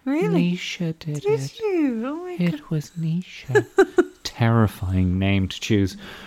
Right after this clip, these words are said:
Speaker 2: for. Also, we didn't know anybody called Nisha.
Speaker 1: And it's a very old Irish
Speaker 2: Yeah, like
Speaker 1: name.
Speaker 2: the changeling named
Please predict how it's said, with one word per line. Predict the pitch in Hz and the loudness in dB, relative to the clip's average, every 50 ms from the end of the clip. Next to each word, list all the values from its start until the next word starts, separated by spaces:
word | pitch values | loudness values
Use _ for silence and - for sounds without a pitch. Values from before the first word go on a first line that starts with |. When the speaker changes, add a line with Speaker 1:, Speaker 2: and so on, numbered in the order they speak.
| - | -20
Speaker 2:
for. | - - - 113 110 - - | -20 -2 2 2 2 4 4
Also, | 151 175 185 175 - 160 127 | 4 4 4 4 4 2 2
we | 107 113 113 120 160 | 2 0 0 2 4
didn't | 180 185 165 143 123 | 4 4 4 4 4
know | 131 139 147 165 170 | 6 6 6 6 4
anybody | 175 175 170 156 143 143 131 123 110 | 4 4 4 4 4 4 4 4 2
called | 104 - 117 110 104 101 98 95 90 - - _ | 2 2 4 6 6 8 6 4 2 -2 -8 _
Nisha. | - 101 101 98 98 92 - - 127 | 0 2 2 4 2 2 -2 -4 -2
Speaker 1:
And | - 233 226 | 0 0 0
it's | 226 220 - | 0 -2 -4
a | 240 | -6
very | 214 240 240 247 247 - _ | -4 -4 -2 -2 -4 -4 _
old | 247 240 240 240 240 240 240 226 214 - | -4 -2 -2 -2 -4 -4 -6 -8 -10 -12
Irish | - 196 202 214 214 214 220 220 196 | -12 -10 -8 -6 -6 -6 -6 -6 -6
Speaker 2:
Yeah, | - - 123 107 98 | -6 -4 -4 -2 -2
like | 98 95 92 - | -2 -2 -2 -4
Speaker 1:
name. | 170 | -2
Speaker 2:
the | 165 - | -4 -4
changeling | 147 - - - 135 131 131 127 123 117 - - 101 95 92 90 87 85 | -4 -4 -4 -2 -2 0 0 0 -2 -4 -4 -4 -2 -2 0 0 -2 -2
named | 85 92 92 92 92 98 92 - | 0 0 2 2 2 2 0 0